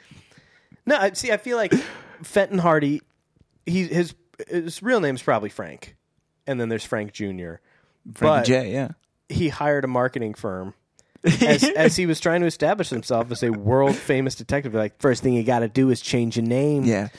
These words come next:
Speaker 2: Frank's
Speaker 1: one's gonna remember Frank Hardy."
Speaker 2: No, Frank's a cop name. You're a P I. You need something harder.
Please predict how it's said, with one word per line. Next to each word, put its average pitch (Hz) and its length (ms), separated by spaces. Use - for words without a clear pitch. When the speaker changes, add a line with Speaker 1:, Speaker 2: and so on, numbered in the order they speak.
Speaker 2:
Frank's 185 200
Speaker 1:
one's 185 260
gonna 175 200
remember 170 360
Frank 156 340
Hardy." 160 300
Speaker 2:
No, 226 160
Frank's 196 320
a 170 40
cop 165 340
name. 120 200
You're 151 180
a - 20
P 160 320
I. 151 160
You 120 120
need 139 200
something 147 260
harder. 120 840